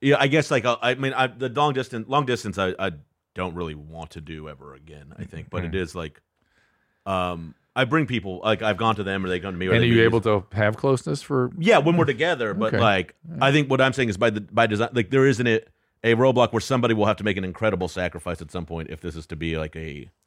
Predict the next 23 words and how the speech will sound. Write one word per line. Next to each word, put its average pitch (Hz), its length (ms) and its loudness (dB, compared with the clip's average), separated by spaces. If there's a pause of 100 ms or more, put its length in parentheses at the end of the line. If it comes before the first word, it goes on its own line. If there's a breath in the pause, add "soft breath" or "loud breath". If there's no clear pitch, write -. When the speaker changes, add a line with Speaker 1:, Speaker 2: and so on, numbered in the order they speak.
(140)
Speaker 2:
I 98 100 2
get 87 200 0
it. 82 180 -8
Speaker 1:
a 107 120 4
real, 98 640 4
Speaker 2:
I 92 360 4
Speaker 1:
uh, 90 140 6
Speaker 2:
get 90 120 0
it. 87 120 -6
Speaker 1:
yeah. 98 260 2 (200)
Speaker 2:
Ah. 92 460 -8
Speaker 1:
'Cause 117 120 0
it's 113 120 0
easy 117 220 2
to 107 60 2
be 101 120 4
romantic 90 480 2
from 87 140 -8
afar. 67 340 -14
Speaker 2:
Yes, 92 340 -2
yes, 80 240 -10
yes. 67 140 -12
Speaker 1:
Yeah. 87 160 -6